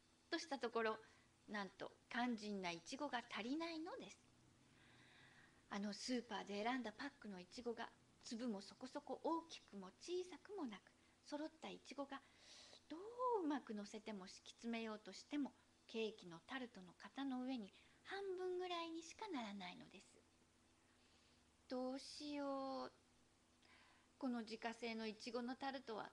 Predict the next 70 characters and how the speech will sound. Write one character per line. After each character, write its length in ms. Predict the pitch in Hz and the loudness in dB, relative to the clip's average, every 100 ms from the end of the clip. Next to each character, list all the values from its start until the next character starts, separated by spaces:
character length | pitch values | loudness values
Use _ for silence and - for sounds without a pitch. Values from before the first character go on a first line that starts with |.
| - - | -14 -14
ぎ 140 | 247 | -8
っ 20 | 233 | -6
し 600 | - - - - - 277 | -6 -10 -14 -12 -4 -2
り 120 | 277 | -2
と 160 | 226 | -2
丸 360 | 208 208 214 262 | -2 -2 -2 0
ご 120 | 285 | -2
と 140 | 285 311 | -2 -2
の 100 | 311 | -2
い 100 | 294 | -2
ち 140 | 285 | -4
ご 100 | 277 | -2
が 120 | 294 | -2
敷 140 | 294 - | -4 -12
き 80 | - | -14
詰 200 | - 330 | -6 -2
め 80 | |
ら 120 | 349 339 | 0 0
れ 80 | 311 | 0
た 120 | 240 | 0
よ 120 | 226 | 2
う 40 | |
に 140 | 220 214 | 0 0
乗 120 | 208 | -4
っ 20 | |
て 180 | 208 269 | -4 -4
い 80 | 277 | -2
る 100 | 311 | -2
の 120 | 339 | -2
が 140 | 240 - - - - | -2 -4 -16 -20 -8
私 420 | 214 226 226 233 | -8 -4 -6 -4
流 180 | 214 226 | 0 2
の 140 | 233 | 2
出 140 | 214 226 | 2 2
来 160 | 247 240 | 4 2
上 80 | |
が 80 | 240 | 4
り 100 | 247 | 2
の 140 | 247 262 | 4 4
イ 80 | |
メ 180 | 262 302 | 6 4
ー 60 | 311 | 2
ジ 100 | 311 | 0
な 140 | 311 | 0
の 140 | 294 285 | 2 2
に。 440 | 262 262 247 - - - - - - - - - - - - - - | 2 0 -2 -6 -12 -20 -20 -20 -20 -20 -20 -20 -20 -20 -20 -20 -6
あ 200 | 254 226 | -2 0
あ、 20 | 240 | 0
そ 120 | 269 | 0
れ 120 | 233 | 2
な 160 | 233 240 | 4 4
の 100 | 226 | 2
に 140 | 208 | -2
こ 120 | - | -2
れ 100 | 233 | 0
で 100 | 226 | 2
は 140 | 240 214 | 2 2
デ 140 | 220 | 2
コ 160 | 220 262 | 0 4
レ 120 | 254 | 4
ー 40 | |
シ 160 | 254 - | 4 0
ョ 40 | |
ン 60 | 226 | 2
で 100 | 220 | 2
き 120 | 247 | 2
な 120 | 254 | 2
い 60 | 226 | 2
し、 260 | - - - - - - | 0 -6 -8 -20 -12 4
全 280 | 262 240 | 6 6